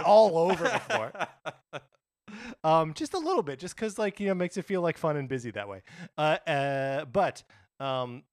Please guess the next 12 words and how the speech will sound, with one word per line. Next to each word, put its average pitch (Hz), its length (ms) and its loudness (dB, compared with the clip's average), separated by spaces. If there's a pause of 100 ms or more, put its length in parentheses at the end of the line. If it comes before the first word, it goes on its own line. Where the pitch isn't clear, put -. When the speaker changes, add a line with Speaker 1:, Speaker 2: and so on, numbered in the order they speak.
Speaker 1:
no, 156 180 0
I 139 120 0
was, 143 180 -4
like, 151 160 -2
relieved 151 840 -6
to 131 280 -4
go 139 280 -2
into 127 400 -6
it, 110 220 -4 (240)
uh, 110 400 -4
and 113 260 -4
have, 107 600 -6